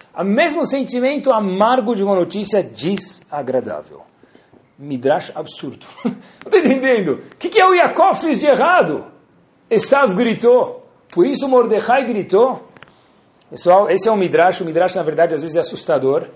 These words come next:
Esse, talvez, a ideia é assustadora, mas um pouco menos. Porque o Midrash tá comparando as palavras da Torá, as mesmas palavras,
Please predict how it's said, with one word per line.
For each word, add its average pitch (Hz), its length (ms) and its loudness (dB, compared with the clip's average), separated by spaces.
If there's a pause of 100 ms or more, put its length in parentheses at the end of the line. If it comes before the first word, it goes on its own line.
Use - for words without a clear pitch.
(340)
Esse, 175 240 -4
talvez, 151 560 0
a 139 60 4
ideia 135 220 2
é - 20 4
assustadora, 147 640 -2
mas 165 640 -6 (260)
um 143 60 -18
pouco 202 280 -2
menos. - 540 -2 (220)
Porque - 160 -8
o - 20 -4
Midrash 147 320 0
tá 180 100 0
comparando 175 460 0
as 160 100 0
palavras 160 480 2
da 147 120 0
Torá, 135 320 2
as 160 120 0
mesmas 151 360 -4
palavras, 151 760 0